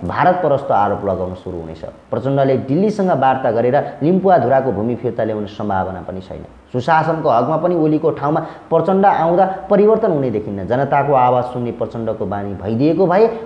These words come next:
उनले बुहारीलाई अहिलेसम्म मन्त्री बनाइराख्ने थिएनन्। प्रचण्डको यही परिवारवादी छविका कारण उनी जनतामा अलोकप्रिय देखिने अवस्था पनि छ। र प्रचण्डको हकमा नेकपाभित्र अर्को एउटा पनि प्राविधिक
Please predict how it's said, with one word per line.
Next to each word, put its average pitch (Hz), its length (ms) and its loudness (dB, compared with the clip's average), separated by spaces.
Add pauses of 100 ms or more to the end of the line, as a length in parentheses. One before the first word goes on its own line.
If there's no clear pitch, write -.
उनले 160 240 2
बुहारीलाई 120 540 0
अहिलेसम्म 104 540 -4
मन्त्री 95 220 -6
बनाइराख्ने 92 580 -4
थिएनन्। 78 420 -16
प्रचण्डको 160 520 0
यही 160 300 2
परिवारवादी 120 920 0
छविका 107 400 -6
कारण 120 260 -6
उनी 131 260 -4 (220)
जनतामा 135 480 0
अलोकप्रिय 110 680 -4
देखिने 90 400 -10 (360)
अवस्था 95 360 -4
पनि 69 240 -14
छ। - 120 -16 (520)
र 190 440 2 (240)
प्रचण्डको 147 760 0
हकमा 160 320 0
नेकपाभित्र 117 640 0
अर्को 104 280 -2
एउटा 131 320 0
पनि 185 200 0
प्राविधिक 104 540 -2